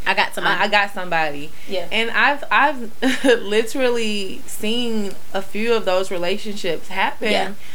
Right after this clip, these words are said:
Speaker 2: And it's kind of hard to get into other people's relationships.
Speaker 1: I agree.
Speaker 2: And I really don't like to do it because
Speaker 1: Same.
Speaker 2: I don't
Speaker 1: <laughs>
Speaker 2: want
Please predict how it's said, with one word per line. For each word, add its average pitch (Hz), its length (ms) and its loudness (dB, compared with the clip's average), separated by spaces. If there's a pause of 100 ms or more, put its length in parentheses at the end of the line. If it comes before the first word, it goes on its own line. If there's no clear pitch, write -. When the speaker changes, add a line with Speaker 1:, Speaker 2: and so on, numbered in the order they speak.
(240)
Speaker 2:
And 233 160 2
it's 302 160 -2
kind 330 300 0
of 262 100 0
hard 220 840 2 (440)
to 226 120 0
get 185 220 2
into 202 340 -4
other 180 240 0
people's 185 400 -2
relationships. 208 840 0
Speaker 1:
I 185 80 4
agree. 220 380 0 (100)
Speaker 2:
And 185 180 -2
I 247 520 2 (260)
really 196 400 0
don't 165 280 0
like 165 280 2
to 190 80 -4
do 170 260 0
it 247 220 -2
because 185 60 -2
Speaker 1:
Same. 190 300 2
Speaker 2:
I 185 160 4
don't 254 300 6
Speaker 1:
<laughs> 196 100 0
Speaker 2:
want 196 360 -4